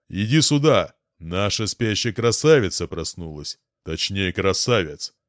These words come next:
Вован, ну реально красавчик. Когда нас всех по полу разложили, как колбасу на прилавке,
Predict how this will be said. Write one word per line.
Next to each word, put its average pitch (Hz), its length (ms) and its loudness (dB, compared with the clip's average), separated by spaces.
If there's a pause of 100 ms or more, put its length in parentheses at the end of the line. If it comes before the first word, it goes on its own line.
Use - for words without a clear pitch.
(140)
Вован, 104 640 4 (160)
ну 85 200 -2
реально 123 420 4
красавчик. 131 760 0 (460)
Когда 98 380 -2
нас 127 260 0
всех - 360 0
по 123 160 0
полу 147 320 4
разложили, 117 720 0 (120)
как - 300 -4
колбасу 117 560 2
на 92 120 -2
прилавке, 95 600 -2